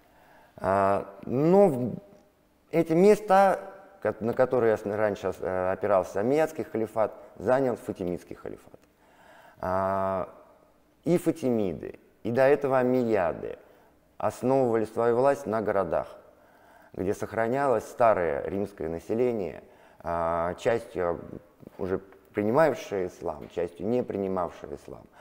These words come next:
А, например, причем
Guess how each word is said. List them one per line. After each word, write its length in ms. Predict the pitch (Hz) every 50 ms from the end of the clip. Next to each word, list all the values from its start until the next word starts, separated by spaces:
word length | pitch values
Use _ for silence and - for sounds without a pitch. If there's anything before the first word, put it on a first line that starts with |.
| - - - - - - - -
А, 720 | - 87 87 90 90 87 90 87 87 87 87 87 85 76 - - - - _ _ _ _ _ _ _ _ _ _ _ _ _ _ - -
например, 520 | - 95 - 95 101 104 107 104 90 - - - - - - - _ _ _ _ _ _ _ _ _ - -
причем 360 | 104 107 113 110 107 87